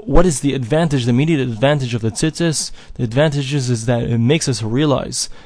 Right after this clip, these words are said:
it helps us recognize that Hashem, we are constantly with Hashem, we're constantly tachas kisei hakavod, our souls are connected directly into Hashem, and therefore there's an immediate benefit that we constantly have this recognition of Hashem with us always.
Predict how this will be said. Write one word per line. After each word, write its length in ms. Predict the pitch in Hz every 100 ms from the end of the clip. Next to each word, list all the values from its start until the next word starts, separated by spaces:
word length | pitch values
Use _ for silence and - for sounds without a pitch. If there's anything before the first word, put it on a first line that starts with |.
| -
it 280 | 123 - -
helps 300 | 127 151 -
us 160 | 120
recognize 560 | 127 160 156 123 113 107
that 80 | 110
Hashem, 640 | 107 - 170 170 147 - - - -
we 220 | 180 185
are 140 | 147
constantly 680 | - 175 180 - 151 143 135
with 280 | 131 151 151
Hashem, 300 | 139 156 147
we're 120 | 135
constantly 380 | 165 160 156 139
tachas 340 | 156 143 135
kisei 260 | 160 - 135
hakavod, 260 | 151 147
our 120 | 123 113
souls 340 | - 156 127
are 40 |
connected 420 | - 131 156 - 123
directly 380 | 127 139 135
into 180 | 131 123
Hashem, 440 | 101 - 143 139 131 - - -
and 160 | 127 127
therefore 240 | 147 139
there's 160 | 131 117
an 60 | 113
immediate 440 | 123 160 156 131
benefit 480 | 135 131 131 127 - - -
that 80 | 117
we 80 |
constantly 380 | - 151 135 131
have 100 | 127
this 120 | 113
recognition 500 | 120 - 113 120 -
of 80 | 104
Hashem 280 | 104 - 110
with 100 | 107
us 120 | 107
always. 580 | - 104 - - -